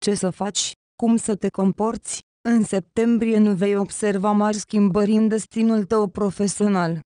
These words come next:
Aceasta este o etapă destul de calmă și productivă, în timpul căreia nimeni și nimic nu te va împiedica să-ți consolidezi poziția la locul de muncă. Dacă ești ocupată cu probleme de angajare normală,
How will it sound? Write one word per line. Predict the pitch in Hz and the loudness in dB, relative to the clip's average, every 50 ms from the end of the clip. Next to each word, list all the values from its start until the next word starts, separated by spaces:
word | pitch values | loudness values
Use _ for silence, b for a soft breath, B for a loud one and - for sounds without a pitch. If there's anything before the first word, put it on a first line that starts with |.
| _ - 185 | _ -2 -2
Aceasta | 185 - - 226 240 - - 247 | -2 -2 -2 -4 -4 -4 -4 -4
este | 233 214 - - 233 | -4 -2 -2 0 0
o | |
etapă | 220 208 190 175 - 208 208 196 - 226 220 | 2 0 0 0 -2 -2 -2 0 0 0 0
destul | 190 196 190 - - - 220 226 226 | 0 0 -2 -2 -4 -4 -4 -2 -2
de | 208 208 202 | -2 -2 -4
calmă | - - 208 208 202 196 196 196 196 | -2 0 0 2 4 4 4 4 2
și | - - 190 | 0 -2 -4
productivă, | 170 - 220 220 202 190 196 170 _ - 190 196 185 180 208 220 240 247 - _ _ _ - 208 | -4 -2 0 2 2 2 0 -2 _ -4 -4 -2 0 0 0 0 -2 -2 -6 _ _ _ -2 2
în | 214 214 208 | 2 2 2
timpul | - - 240 240 214 - 214 196 180 | 2 2 0 0 0 0 0 -2 -2
căreia | - - 208 214 220 233 233 226 220 214 | 0 0 0 2 2 2 2 2 2 2
nimeni | 208 208 208 208 202 196 190 196 | 4 4 4 4 4 4 4 4
și | 180 - 220 | 2 2 2
nimic | 214 214 214 208 208 196 175 - | 4 4 4 4 2 2 0 0
nu | 214 214 214 | 0 0 0
te | 214 - 247 | 0 0 -2
va | 220 208 233 | 0 0 0
împiedica | 220 208 190 - 208 208 180 202 190 - 226 233 | 0 0 0 0 0 0 0 0 0 0 0 0
să-ți | 233 - - 220 208 - - | 0 0 -4 -4 -4 -6 -6
consolidezi | - 196 190 185 180 - 196 190 185 190 185 160 208 214 - - | -2 0 0 0 0 0 -2 0 0 0 -2 -2 -4 -4 -4 -4
poziția | - 202 190 190 170 202 214 180 - - 214 226 226 | -2 0 0 0 0 0 -2 -2 -2 -2 0 0 0
la | 214 208 196 | 2 2 0
locul | 190 180 190 202 196 - 220 208 | 2 0 0 -2 -2 -2 0 0
de | 190 202 190 | 2 2 4
muncă. | 196 196 185 175 165 160 - 156 151 156 147 _ _ _ _ - | 4 4 4 4 2 0 0 -2 -4 -4 -6 _ _ _ _ -6
Dacă | 196 196 208 208 185 - 214 | -2 0 0 0 -2 -2 -2
ești | 208 208 190 190 180 - - 196 | 0 2 2 0 0 -2 -2 -2
ocupată | 190 185 - 196 170 - 208 214 214 - 240 226 | -2 0 -2 -4 -4 -2 -2 -2 -2 -2 -4 -4
cu | - 196 180 | -2 -4 -4
probleme | - - 208 202 196 208 226 226 233 240 233 | -2 0 0 0 0 2 2 2 2 0 0
de | 202 220 | 0 2
angajare | 220 208 208 208 196 202 196 185 190 214 214 220 214 214 | 2 2 2 2 2 2 0 0 0 0 0 2 2 2
normală, | 208 202 190 185 175 175 175 175 175 175 180 190 208 226 | 2 4 2 2 2 0 0 2 0 0 0 0 0 -2